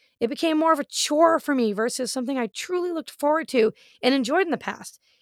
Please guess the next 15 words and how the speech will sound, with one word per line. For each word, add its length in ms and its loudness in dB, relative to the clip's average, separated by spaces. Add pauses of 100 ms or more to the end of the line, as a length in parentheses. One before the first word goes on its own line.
And 120 4
I 60 6
was 180 0
letting 320 0
my 160 -2
fear 400 -2
run 440 -4
the 100 -2
show 500 4 (540)
all 460 -4
the 100 -2
time. 400 -2
Can 120 -8
you 100 -4
relate? 460 4